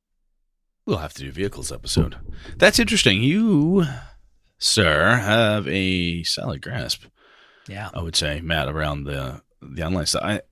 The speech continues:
Speaker 1: <clears throat> it, it, hmm. The rules mastery, basically what I re-, what I get out of that, Sean, is the negatives that Matt's pointing out is the same shit I run into in home groups, con games, whether it's organized play or not.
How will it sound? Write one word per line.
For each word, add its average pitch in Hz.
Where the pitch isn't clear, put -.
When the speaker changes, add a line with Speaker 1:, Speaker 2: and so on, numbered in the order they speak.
Speaker 1:
<clears throat> -
it, -
it, -
hmm. 180
The 127
rules 165
mastery, 165
basically 180
what 131
I 175
re-, 156
what 117
I 147
get 120
out 127
of -
that, 139
Sean, 139
is 95
the 90
negatives 104
that 104
Matt's 80
pointing 117
out 131
is 107
the 107
same 120
shit 104
I 95
run 90
into 82
in 87
home 143
groups, 135
con 113
games, 117
whether 123
it's 110
organized 139
play 110
or 82
not. 85